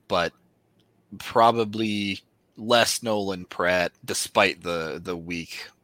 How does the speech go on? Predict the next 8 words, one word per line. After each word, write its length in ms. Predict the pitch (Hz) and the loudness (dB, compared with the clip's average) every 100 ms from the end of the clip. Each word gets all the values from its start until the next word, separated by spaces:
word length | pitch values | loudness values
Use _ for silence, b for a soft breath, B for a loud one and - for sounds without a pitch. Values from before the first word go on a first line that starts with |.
| _ _ _ _ _ | _ _ _ _ _
penalty 420 | - 98 85 90 | -2 -2 -4 -8
kill 220 | - 87 | -6 -6
in 80 | 80 | -6
the 80 | 78 | -12
playoffs. 800 | - 82 76 71 76 - - - | -6 -4 -2 -2 -4 -6 -8 -6
A 80 | 85 | -4
lot 320 | 98 120 110 | 4 6 6
more 380 | 117 107 104 98 | 2 0 0 0